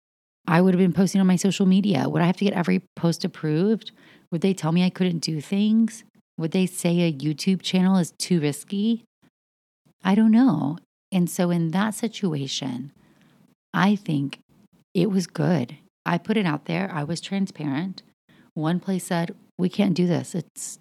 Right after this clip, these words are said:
too much of a risk for us," or our compliance department or whoever they had to talk to, they won't grant that. Or, "Yeah, you can come here and do that, but we gotta approve every post." That's not creative freedom, you guys.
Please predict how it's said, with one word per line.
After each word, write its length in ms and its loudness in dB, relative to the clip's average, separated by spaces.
too 220 0
much 200 2
of 80 0
a 60 0
risk 320 -4
for 160 -6
us," 320 -10
or 60 -6
our 440 -4
compliance 560 0
department 420 -2
or 40 0
whoever 300 -2
they 100 -6
had 180 -8
to 60 -10
talk 280 -10
to, 240 -6
they 240 -2
won't 400 -2
grant 500 -4
that. 380 -14
Or, 240 -2
"Yeah, 240 0
you 180 4
can 180 2
come 200 2
here 140 6
and 100 2
do 140 0
that, 240 -4
but 180 -4
we 120 0
gotta 200 4
approve 340 -2
every 260 -2
post." 360 -6
That's 380 -2
not 260 2
creative 400 0
freedom, 480 -2
you 120 -4
guys. 440 -8